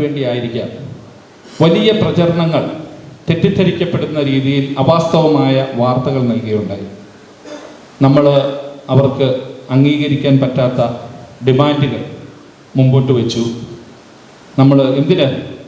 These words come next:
എം എൽ എ സീറ്റ് നമ്മൾ ചോദിച്ചു എന്ന് വരെ വാർത്ത എഴുതിയ നമ്മുടെ സുഹൃത്തുക്കളുണ്ട്. നമുക്ക് അവരോടൊന്നും ഒരു പരാതിയോ പരിഭവവും ഇല്ല.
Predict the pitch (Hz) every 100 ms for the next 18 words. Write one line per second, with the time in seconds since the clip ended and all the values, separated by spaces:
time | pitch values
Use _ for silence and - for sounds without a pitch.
0 | 139 135 160 170 175 170 170 - - -
1 | - - 151 160 - - - - - -
2 | - - - 139 151 165 - 147 175 185
3 | 196 202 180 - 147 139 143 135 135 135
4 | - 120 123 139 143 - 139 117 117 120
5 | 120 120 - - - 135 117 117 117 110
6 | 117 117 110 98 90 87 - - - -
7 | - - - 202 214 214 226 226 226 233
8 | - 190 196 180 185 185 185 170 147 165
9 | 160 147